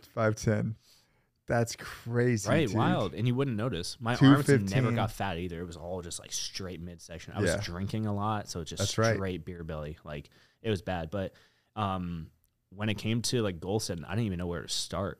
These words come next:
Speaker 1: Like, I thought that wasn't for me. You know what I mean? I thought
Speaker 2: Yeah.
Speaker 1: that was, like, for bigger
Speaker 2: Other
Speaker 1: people.
Speaker 2: yeah.
Speaker 1: Other people, not me. I can't set a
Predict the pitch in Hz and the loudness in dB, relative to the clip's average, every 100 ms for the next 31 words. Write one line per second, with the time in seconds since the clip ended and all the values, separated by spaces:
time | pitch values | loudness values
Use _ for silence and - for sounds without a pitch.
0 | _ - 87 - 101 104 - 113 107 95 | _ -10 -8 -4 -4 -2 -2 -2 -2 -4
1 | 92 80 - 104 95 73 53 - - 104 | -4 -6 -12 -10 -8 -8 -10 -16 -8 -4
2 | 98 101 107 95 92 92 90 82 76 - | -2 -2 -2 -4 -4 -2 -2 -6 -10 -14
3 | 92 78 - _ - - - - _ _ | -14 -12 -12 _ -20 -10 -8 -8 _ _
4 | 104 98 90 90 - - - 127 120 98 | -2 0 0 -4 -10 -12 0 2 4 0
5 | 90 80 101 95 87 92 - 80 - - | -2 -4 -4 -4 -4 -4 -4 -4 -4 -4
6 | 71 | -8